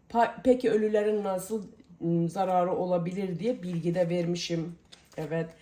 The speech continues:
Yani ritüelle bilgileri biraz katmışım.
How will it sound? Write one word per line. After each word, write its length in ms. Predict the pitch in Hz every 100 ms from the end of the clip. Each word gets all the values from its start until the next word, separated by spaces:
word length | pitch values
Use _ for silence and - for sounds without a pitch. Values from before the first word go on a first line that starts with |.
| - _
Yani 200 | - 208
ritüelle 640 | 269 294 269 220 208 226
bilgileri 560 | 254 269 254 226 220 254
biraz 300 | 247 269 -
katmışım. 720 | 190 175 175 165 - 185 214